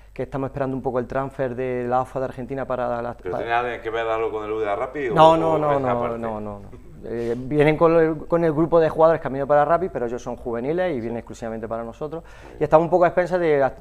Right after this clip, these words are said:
Speaker 1: que de, de Federación Española activen su ficha y poder disputar con nosotros. Llevan ya casi mes y medio y están, pues, deseando, eh, entrar ya en dinámica de partidos con nosotros.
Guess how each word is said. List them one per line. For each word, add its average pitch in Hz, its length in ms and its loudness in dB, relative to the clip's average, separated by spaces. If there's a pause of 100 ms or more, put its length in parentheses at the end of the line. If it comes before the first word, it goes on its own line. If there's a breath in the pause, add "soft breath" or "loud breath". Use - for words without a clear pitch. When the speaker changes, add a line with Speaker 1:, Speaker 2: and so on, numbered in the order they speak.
(120)
Speaker 1:
que 135 180 0
de, 127 100 -2
de 123 140 -4
Federación 123 380 -6
Española 151 420 -4
activen 131 320 -8
su 131 140 -14
ficha 175 480 -8
y 117 320 -8 (120)
poder 107 240 -12
disputar 110 300 -12
con 110 80 -12
nosotros. 123 260 -10
Llevan 113 200 -6
ya 113 100 -6
casi 117 240 -10
mes 117 160 -8
y - 20 -8
medio 160 360 -8 (340 loud breath)
y 127 80 -6
están, 120 300 -6
pues, 127 180 -4
deseando, 127 440 -6 (120)
eh, 113 300 -16
entrar 117 320 -6
ya 120 240 -4
en 113 200 -10
dinámica 117 380 -6
de 113 80 -6
partidos 113 380 -8
con 120 80 -14
nosotros. 143 320 -14